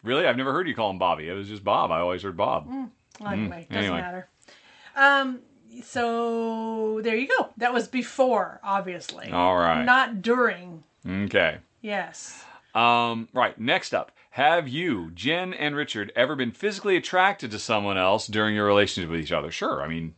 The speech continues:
Speaker 2: Of course.
Speaker 1: there's attractive people all around the world that, you know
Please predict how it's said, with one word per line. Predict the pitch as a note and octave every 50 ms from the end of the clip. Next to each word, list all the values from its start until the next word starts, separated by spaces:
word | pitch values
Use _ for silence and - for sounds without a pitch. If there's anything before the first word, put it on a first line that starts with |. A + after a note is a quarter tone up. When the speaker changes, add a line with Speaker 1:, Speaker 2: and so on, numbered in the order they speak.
| _
Speaker 2:
Of | _
course. | - - F4+ G#4+ G#4 G#3+ F2
Speaker 1:
there's | F2+ F2 F2+ E2+ -
attractive | - - A#2 A2+ A#2+ - - -
people | C#3 D3 - E2+
all | D2+ E2 F2 F2+
around | F#2+ G2+ G2+
the | F#2+ G#2
world | C3 C#3 F#2 D2 - - _ _ _ -
that, | E2+ E2 D#2+ - _ _ - E2+ D#2 D#2+ - F2+ D#2+ - _ _ _ -
you | F#2
know | D#2+ D#2